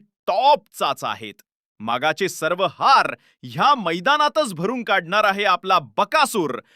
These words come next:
अशी टॉपची जोडी पळताना दिसणार आहे. ज्या जोडीने सलग, मित्रांनो, सात मैदानात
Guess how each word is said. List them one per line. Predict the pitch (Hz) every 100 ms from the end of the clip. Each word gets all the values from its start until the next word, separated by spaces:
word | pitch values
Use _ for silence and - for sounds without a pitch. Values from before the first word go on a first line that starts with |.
| _
अशी | 156 170 247
टॉपची | 214 _ _ 185 233 311 - _ 285 269
जोडी | 156 180 196
पळताना | 226 170 151 165 160 147
दिसणार | 123 139 127
आहे. | 117 - _ _ _ _ 98
ज्या | 110 180
जोडीने | 175 151 175 226 156 113 - _
सलग, | - - 220 269 254
मित्रांनो, | 214 208 214 220 247
सात | 226 - 220 233 302 262
मैदानात | 202 170 175 196 214